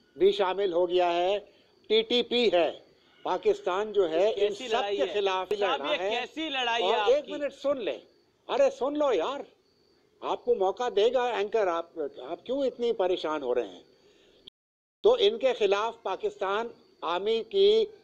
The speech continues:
Speaker 1: जंग जारी है और रहेगी जब तक ये खत्म नहीं
Speaker 2: तो
Speaker 1: होते
Speaker 2: डॉक्टर
Speaker 1: हैं।
Speaker 2: स्वामी will
Speaker 1: तो
Speaker 2: respond
Speaker 1: इसको
Speaker 2: from
Speaker 1: आप
Speaker 2: Indian
Speaker 1: भूल
Speaker 2: side
Speaker 1: जाएं
Speaker 2: now।
Speaker 1: कि जी
Speaker 2: ओके।
Speaker 1: कि ये है और ऐसा है और ये, ये फलाना पाकिस्तान ये कर रहा है, पाकिस्तान वो
Speaker 2: ओके,
Speaker 1: कर रहा है।
Speaker 2: डॉक्टर सुब्रमण्यम
Speaker 1: अगर आप,
Speaker 2: स्वामी।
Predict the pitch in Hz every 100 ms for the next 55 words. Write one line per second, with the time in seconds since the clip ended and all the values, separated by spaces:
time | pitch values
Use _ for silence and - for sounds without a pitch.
0 | 127 123 208 233 175 160 175 214 226 180
1 | 208 247 262 - _ 190 220 220 214 262
2 | 269 269 175 170 262 240 254 247 226 240
3 | 240 247 - _ - 233 - 311 269 330
4 | 330 320 320 302 - 427 453 453 214 285
5 | 175 196 202 233 262 269 240 226 226 247
6 | 247 _ _ _ - 220 277 262 233 -
7 | _ _ 226 226 208 240 208 226 233 214
8 | 208 208 196 226 202 196 220 208 202 208
9 | 175 196 190 202 196 196 208 202 196 185
10 | 175 190 208 202 180 202 202 190 196 196
11 | 190 175 185 - 185 311 202 208 339 339
12 | 392 349 349 359 349 339 - 226 214 285